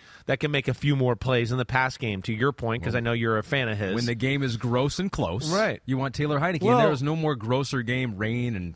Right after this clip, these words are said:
Speaker 1: I have
Speaker 2: fog
Speaker 1: more
Speaker 2: and
Speaker 1: faith in him to make two or three plays at the end of a football game than I do a Marcus Mariota.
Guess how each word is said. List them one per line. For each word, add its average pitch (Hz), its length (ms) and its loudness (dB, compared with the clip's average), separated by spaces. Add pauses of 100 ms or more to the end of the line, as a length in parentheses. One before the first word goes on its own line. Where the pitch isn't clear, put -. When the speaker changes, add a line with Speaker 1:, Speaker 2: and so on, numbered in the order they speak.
(120)
Speaker 1:
I 220 140 8
have 269 100 4
Speaker 2:
fog - 80 4
Speaker 1:
more 214 120 8
Speaker 2:
and 170 60 -4
Speaker 1:
faith 196 240 2
in 170 100 -2
him 196 180 0
to 175 80 0
make 165 260 -2
two 196 180 2
or 165 120 2
three 156 180 -2
plays 156 460 2
at 131 60 -4
the 139 120 0
end 143 80 0
of 127 80 -2
a 120 80 0
football 127 400 0
game 113 240 -2
than 113 100 0
I 113 60 0
do 117 160 0
a 110 80 0
Marcus 113 380 -2
Mariota. 101 580 0